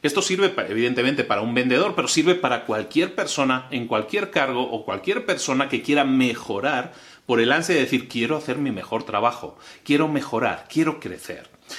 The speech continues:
Son dos preguntas muy simples. Tarea del día, aplícalo.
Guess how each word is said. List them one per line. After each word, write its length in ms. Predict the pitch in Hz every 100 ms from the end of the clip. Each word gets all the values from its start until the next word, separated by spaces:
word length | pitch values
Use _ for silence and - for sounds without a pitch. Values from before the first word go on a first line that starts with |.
| -
Son 180 | - 262
dos 120 | 226
preguntas 360 | 147 160 156 131
muy 120 | 113
simples. 420 | 160 139 - -
Tarea 380 | 85 82 101 113
del 200 | 131 160
día, 400 | 233 151 98 - - _ -
aplícalo. 840 | 87 - 135 143 143 - - -